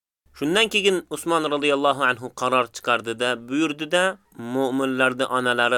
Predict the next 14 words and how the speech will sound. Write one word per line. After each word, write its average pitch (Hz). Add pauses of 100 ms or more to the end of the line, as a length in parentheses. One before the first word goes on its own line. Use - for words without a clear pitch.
Rasululloh 117
sallallohu -
alayhi -
va 120
sallamni 110 (120)
hamma 185 (180)
oilalari 185 (540)
Makka 123
ga 123
ko'chirilsin. 95 (1160)
Birinchi 208
bo'lib 202 (180)
safar 175 (100)
tayyorgarligini 160